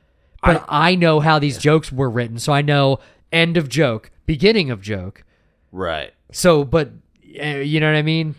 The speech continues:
Speaker 1: Like
Speaker 2: That, that's how my first set, like, the first round set was. It's just like
Speaker 1: Sure, yeah.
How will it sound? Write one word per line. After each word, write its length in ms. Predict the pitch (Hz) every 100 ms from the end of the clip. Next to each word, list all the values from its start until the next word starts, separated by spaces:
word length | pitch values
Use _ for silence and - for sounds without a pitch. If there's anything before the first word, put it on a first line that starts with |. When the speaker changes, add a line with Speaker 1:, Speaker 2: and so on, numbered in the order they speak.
| -
Speaker 1:
Like 300 | 139 127 139
Speaker 2:
That, 60 |
that's 280 | 135 143 -
how 160 | 120 117
my 160 | 107
first 640 | - - 160 165 - - - _
set, 180 | - 107
like, 200 | 98 95
the 80 | 90
first 380 | - 139 170 -
round 260 | 92 90 -
set 200 | 92 82
was. 440 | 90 85 87 - 98
It's 180 | 92
just 180 | 101 -
like 220 | 92 85
Speaker 1:
Sure, 260 | - 139 110
yeah. 260 | 113 107